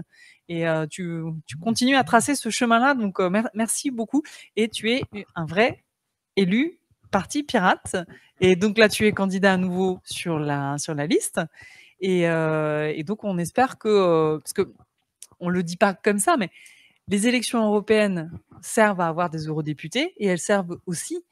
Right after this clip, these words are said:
à faire en sorte que, euh, on puisse, euh, se projeter sur les futures échéances,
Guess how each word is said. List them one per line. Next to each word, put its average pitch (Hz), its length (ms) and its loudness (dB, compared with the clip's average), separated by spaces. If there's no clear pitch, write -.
à 202 280 4
faire 180 260 -2
en 180 60 -2
sorte - 300 -2
que, 240 380 -4
euh, 156 440 0
on 170 100 -6
puisse, - 420 -10
euh, 165 440 0
se 208 120 -2
projeter 233 540 0
sur - 180 -8
les 185 100 -2
futures 220 380 -4
échéances, 196 500 -2